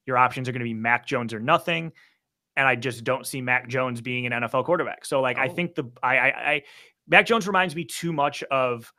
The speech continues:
Speaker 1: of, like, <sighs> honestly, Mac Jones reminds me of Andy Dalton, if we're gonna be completely honest with you. <laughs> Like, Mac Jones is Andy Dalton, and drafting Andy Dalton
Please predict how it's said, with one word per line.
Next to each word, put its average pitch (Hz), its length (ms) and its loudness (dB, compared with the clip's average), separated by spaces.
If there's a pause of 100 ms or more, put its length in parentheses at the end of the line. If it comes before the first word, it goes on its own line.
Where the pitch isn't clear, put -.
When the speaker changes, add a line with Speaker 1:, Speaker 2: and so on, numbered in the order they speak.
(320)
Speaker 1:
of, 127 160 -2
like, 127 300 0 (1300)
<sighs> 160 100 -20 (2000)
honestly, 262 320 2
Mac 220 160 6
Jones 220 200 4
reminds 185 240 6
me 165 60 4
of 147 60 2
Andy 139 160 4
Dalton, 107 360 -4
if 156 120 -2
we're 175 80 6
gonna 190 140 8
be 202 140 6
completely 170 380 4
honest 135 260 4
with 139 120 -2 (120)
you. - 280 2 (160)
<laughs> - 180 -8
Like, 156 280 6 (380)
Mac 190 220 10
Jones 202 260 6
is 180 100 2
Andy 160 240 4
Dalton, 131 420 0 (420)
and 135 420 2 (240)
drafting 151 600 2 (380)
Andy 160 300 4
Dalton 131 560 2